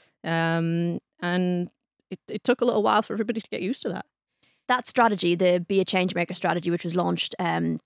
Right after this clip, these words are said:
Speaker 2: two years ago, was the E C A's first ever dedicated women's football strategy with six core aims, all with the intent of achieving full-scale gender equality. You can tell I'm reading that because that's quite a,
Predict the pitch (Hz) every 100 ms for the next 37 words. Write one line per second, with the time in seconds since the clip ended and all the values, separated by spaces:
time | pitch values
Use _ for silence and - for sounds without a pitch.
0 | _ - 220 175 170 165 185 170 185 180
1 | 175 165 - 180 - 175 170 170 180 175
2 | - 170 170 175 175 175 165 170 - 175
3 | 170 175 170 165 - - 208 - - -
4 | 202 196 180 175 175 - _ _ 254 254
5 | 190 175 180 170 170 - 175 175 269 262
6 | - 190 180 175 185 170 170 - 170 170
7 | 185 185 180 175 175 165 170 170 175 -
8 | - 170 165 151 - 185 175 180 175